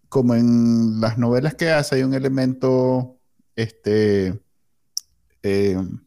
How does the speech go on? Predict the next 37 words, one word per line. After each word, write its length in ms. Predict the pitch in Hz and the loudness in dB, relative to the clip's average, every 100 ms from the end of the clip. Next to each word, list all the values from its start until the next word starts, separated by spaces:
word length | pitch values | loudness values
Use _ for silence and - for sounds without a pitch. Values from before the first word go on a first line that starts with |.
| _ _ _ _ _ _ _ _ _ _ - - | _ _ _ _ _ _ _ _ _ _ -12 -8
alrededor 560 | 101 95 95 98 107 | -6 -4 -2 -2 -2
de 600 | 120 123 113 107 98 90 - _ _ | -2 0 0 0 -2 -4 -10 _ _
aventuras 640 | 104 104 110 185 170 135 | -2 -2 -2 0 0 0
y 80 | 131 | 0
esto 200 | 131 131 | -2 -4
y 40 | 143 | -2
lo 120 | 147 | 0
otro, 420 | 120 - 139 127 | 0 -2 -4 -4
eh, 160 | 117 101 - | -4 -8 -12
sin 260 | - 127 | -2 -2
querer 400 | 120 127 147 151 | 0 0 0 0
en 120 | 123 120 | 0 0
una 360 | 123 123 123 | 0 0 0
de 140 | 127 127 | 0 -2
sus 180 | 139 | -2
novelas 480 | 147 147 123 117 131 | -2 0 0 0 0
menciona 680 | 120 107 - 113 123 120 107 | 0 -2 -2 0 0 0 0
algo 240 | 107 113 120 | -2 -2 -2
y 80 | |
la 160 | 113 107 | 0 -2
secuestran 840 | - 101 101 104 - 117 117 120 | -4 -6 -2 -2 -2 -4 -4 -4
porque 540 | 104 107 107 - 107 107 | -4 -4 -4 -4 -2 0
eso 320 | 104 107 120 | 0 -2 -4
que 140 | 131 | -2
mencionó 540 | 127 123 - 135 120 107 | 0 0 -2 -2 0 -2
se 180 | - 120 | -4 -6
convierte 520 | - 95 92 101 101 | -8 -6 -6 -6 -4
en 140 | 101 | 0
la 100 | 101 | 0
única 320 | 101 104 107 110 | 2 0 -2 -4
pista 400 | - - - 123 | -2 -4 -4 -6
para 240 | - 98 | -4 -4
ir 140 | 92 92 | -6 -6
detrás 340 | 98 101 98 | -8 -2 -2
de 60 | 101 | -2
un 100 | 98 | -4
tesoro. 460 | 95 - 82 - | -6 -8 -8 -10